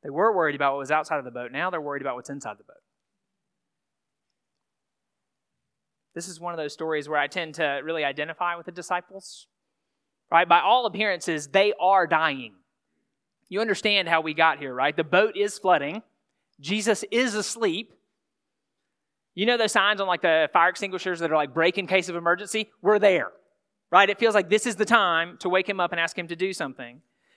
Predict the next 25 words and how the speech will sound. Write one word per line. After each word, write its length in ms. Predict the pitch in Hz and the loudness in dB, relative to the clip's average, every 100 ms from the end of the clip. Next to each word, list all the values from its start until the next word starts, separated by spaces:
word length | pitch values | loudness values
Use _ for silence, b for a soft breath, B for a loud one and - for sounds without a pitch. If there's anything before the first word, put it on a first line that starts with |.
| - | -6
And 100 | 202 | 0
so 100 | 254 | 2
when 160 | 247 202 | 0 -2
Jesus 340 | 254 370 330 | -6 -6 -2
asks 260 | 185 240 - | 0 0 -2
them, 240 | 240 190 | -6 -2
"Where 260 | 175 247 240 | 0 0 -2
is 240 | 226 175 | -6 -6
your 160 | 190 185 | -6 -4
faith?" 580 | - 208 165 156 - _ B B B | 2 2 2 -4 -14 _ B B B
I 80 | 226 | 2
almost 340 | 302 453 392 - | 4 2 0 -4
can't 180 | 320 | -8
believe 360 | 208 208 226 180 | -6 -6 -6 -4
that 140 | 185 | -4
one 240 | 165 196 247 | -2 -2 -2
of 120 | 208 | -2
the 80 | 185 | -4
disciples, 480 | 165 151 143 165 185 | -2 -4 -4 -6 -6
maybe 220 | 190 170 | -8 -8
Peter, 420 | 196 160 151 196 _ _ _ _ | -4 -2 -2 -2 _ _ _ _
doesn't 260 | 196 214 240 | 4 4 4
respond 460 | 208 - 214 208 196 | -2 2 2 4 2
by 80 | |
saying, 460 | 185 202 180 165 | 2 2 -2 -4